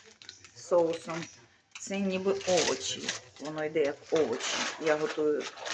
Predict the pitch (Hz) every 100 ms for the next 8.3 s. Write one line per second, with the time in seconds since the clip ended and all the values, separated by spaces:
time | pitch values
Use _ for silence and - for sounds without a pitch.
0 | - - 320 302 240 - 190 190 180 165
1 | 160 175 202 285 269 - 165 165 156 -
2 | 175 170 175 202 202 156 131 131 127 -
3 | - 175 156 151 156 151 147 151 147 -
4 | - - - - - - - 135 135 131
5 | 135 - - _ 349 - - _ - -
6 | - - - - - - - - - 226
7 | 240 - - - - 165 165 151 139 139
8 | 151 170 170